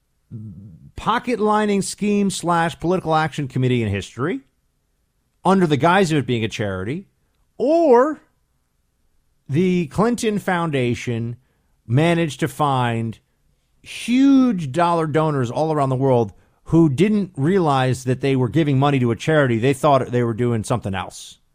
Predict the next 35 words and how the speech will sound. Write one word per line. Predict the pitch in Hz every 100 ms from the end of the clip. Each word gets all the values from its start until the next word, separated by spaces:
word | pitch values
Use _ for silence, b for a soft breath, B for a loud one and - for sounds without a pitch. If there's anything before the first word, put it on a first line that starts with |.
| _ _ _ _ _ _ _
Th-, | 120
they | 123 139
must | 151 139
have | 143
been | 131 123
confused. | - 107 98 - 95 - - - - - - _ _ _ _ _ _ _ _ -
Uh, | 92
we | - 123
have | 127 131
this, | 127 123
this | 117 113 123
new | 135 180
information | 160 139 135 127 -
here, | 104 123
the | 110
tax | - 165 190 -
filings, | - 120 110 107 110
which | 98
were | 107
just | 92 151 185 165
made | 147 131
public. | 127 104 95
I've, | 110 98
I | 135
know | 165
I've | 110
mentioned | 127 139 127 117
this. | 107
I | 104
think | 123 131
I |
mentioned | 120 113 104
it |
last | 107 104 -
week. | 113 98